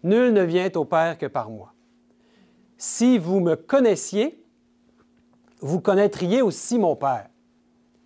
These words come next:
Et dès maintenant, vous le connaissez et vous l'avez vu. »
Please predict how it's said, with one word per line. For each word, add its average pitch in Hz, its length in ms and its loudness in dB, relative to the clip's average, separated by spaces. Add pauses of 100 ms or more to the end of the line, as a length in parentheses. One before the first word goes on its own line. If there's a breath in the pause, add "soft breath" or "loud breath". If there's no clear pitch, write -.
Et 170 140 2
dès 208 180 2
maintenant, 190 680 0
vous 170 220 -2
le 220 120 2
connaissez 180 760 -2
et 196 400 0 (360)
vous 160 100 -4
l'avez 165 340 0
vu. » 107 200 -16